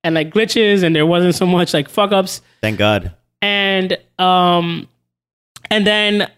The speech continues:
Speaker 1: I heard that people started becoming, like, actual, like, they would become, like, the merchants, like, they would actually, like, and then someone would stand outside Vault seventy-six and they're like, "Hey,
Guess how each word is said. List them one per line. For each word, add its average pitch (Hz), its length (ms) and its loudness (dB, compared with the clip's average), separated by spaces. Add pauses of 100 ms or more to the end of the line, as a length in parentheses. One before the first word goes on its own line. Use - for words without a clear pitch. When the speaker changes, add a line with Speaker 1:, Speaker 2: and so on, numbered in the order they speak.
(160)
Speaker 1:
I 202 100 -2
heard 214 220 0
that 185 120 0
people 208 300 0
started 202 200 0
becoming, 196 440 0
like, 170 360 -2 (320)
actual, 180 480 0
like, 160 160 0
they 170 120 2
would 165 240 0
become, 170 280 -2
like, 160 140 0
the 160 60 -2
merchants, 175 540 -4
like, 151 120 -8
they 151 60 -4
would 165 120 -2
actually, 170 360 -4
like, 156 280 -4 (840)
and 190 140 0
then 185 180 0
someone 220 320 0
would 190 200 2
stand 196 400 -2
outside 185 560 -2
Vault 170 280 0
seventy-six 180 680 -2
and 180 140 -4
they're 170 80 0
like, 170 140 -2
"Hey, 202 400 -2